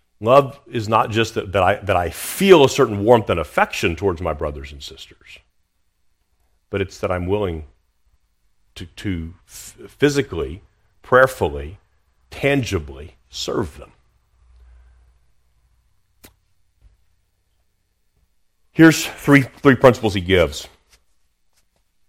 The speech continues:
Committing ourselves to never neglecting worship and fellowship on those occasions the church is called together as a whole, unless hindered by God's providence. Again,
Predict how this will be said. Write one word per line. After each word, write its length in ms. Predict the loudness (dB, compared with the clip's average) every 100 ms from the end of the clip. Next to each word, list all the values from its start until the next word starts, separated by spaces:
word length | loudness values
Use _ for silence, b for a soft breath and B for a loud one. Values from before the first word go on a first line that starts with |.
| -20 -18
Committing 360 | -2 2 6 8
ourselves 760 | 6 6 8 8 6 0 -16 _
to 140 | -8 -6
never 440 | 2 4 6 6
neglecting 720 | 4 -2 2 0 0 -8 -4
worship 460 | -2 -2 -2 -4 -4
and 160 | -8 -6
fellowship 720 | 2 2 2 -2 -6 -8 -8 -6
on 200 | -4 0
those 260 | 0 0
occasions 580 | -4 -4 -4 -4 -8 -12
the 60 | -10
church 320 | -4 -4 -6
is 100 | -14
called 380 | -6 -2 -2 -4
together 400 | -6 -4 -4 -4
as 220 | -2 -2
a 60 | -4
whole, 480 | -2 0 0 -6 -14 _ _ -12
unless 340 | -6 -4 -4
hindered 320 | -4 -6 -6
by 140 | -6 -4
God's 240 | -6 -8
providence. 480 | -8 -8 -10 -20 _ _ _ _ _ _ -2
Again, 280 | -2 -2